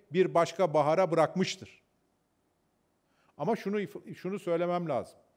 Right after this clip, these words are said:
Zamanında yapılmayan tedavi alınacak tedbirlerin millete maliyetini her geçen gün arttıracaktır.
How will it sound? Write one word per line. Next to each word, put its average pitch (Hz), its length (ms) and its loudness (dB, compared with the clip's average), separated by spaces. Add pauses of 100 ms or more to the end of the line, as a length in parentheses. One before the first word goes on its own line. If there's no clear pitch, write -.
(540)
Zamanında 196 580 4
yapılmayan 196 540 2
tedavi 175 500 4
alınacak 175 640 0
tedbirlerin 160 520 -2
millete 175 420 -2
maliyetini 170 640 0
her 214 280 0
geçen 185 460 -2
gün 190 100 -4
arttıracaktır. 170 840 0